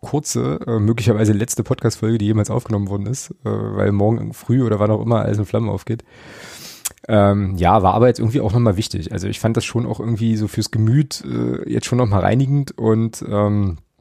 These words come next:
ja, ähm, ja doch, ja, tatsächlich heilsam.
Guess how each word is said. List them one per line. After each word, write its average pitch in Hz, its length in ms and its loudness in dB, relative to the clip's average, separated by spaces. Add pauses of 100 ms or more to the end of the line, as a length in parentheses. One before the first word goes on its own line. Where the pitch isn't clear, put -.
(800)
ja, 92 440 0 (220)
ähm, 95 420 -2 (320)
ja 98 120 0
doch, 123 240 0
ja, 143 160 0
tatsächlich 107 400 -4
heilsam. 107 420 -2